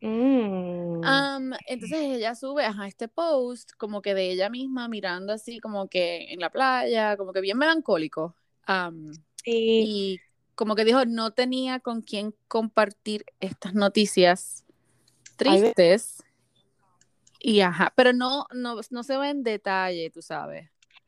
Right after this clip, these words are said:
Speaker 1: Sí que maybe ella se estaba haciendo algunos, este, estudios o algo para ver si, este, ajá, si podía quedar
Speaker 2: Ujú.
Speaker 1: embarazada en un futuro, porque eso ahora muchas mujeres lo hacen también, que,
Speaker 2: Claro, claro.
Speaker 1: eh,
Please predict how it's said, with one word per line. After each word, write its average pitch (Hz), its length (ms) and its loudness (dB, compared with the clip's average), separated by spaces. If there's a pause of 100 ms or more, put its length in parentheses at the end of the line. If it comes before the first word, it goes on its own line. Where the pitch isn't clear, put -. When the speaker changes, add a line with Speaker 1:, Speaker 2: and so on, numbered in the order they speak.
(140)
Speaker 1:
Sí 339 120 6
que 302 180 6
maybe 262 600 8
ella 285 180 10
se 285 80 -2
estaba 277 220 4
haciendo 262 360 6
algunos, 240 500 4
este, 254 220 -2
estudios 233 600 8
o 226 180 8
algo 214 560 8
para 202 260 4
ver 190 220 6
si, 214 720 4
este, - 1040 0
ajá, 185 320 0
si - 180 -4
podía 185 260 2
quedar 220 200 6
Speaker 2:
Ujú. 226 60 2
Speaker 1:
embarazada 262 680 8
en 220 100 2
un 214 100 2
futuro, 226 400 4
porque 220 200 4
eso 233 220 -6 (420)
ahora 233 260 6
muchas 247 240 0
mujeres 240 320 0
lo 226 160 4
hacen 214 300 0
también, 214 560 2
que, 208 100 2
Speaker 2:
Claro, 175 380 6 (160)
claro. 254 280 0 (480)
Speaker 1:
eh, 180 400 6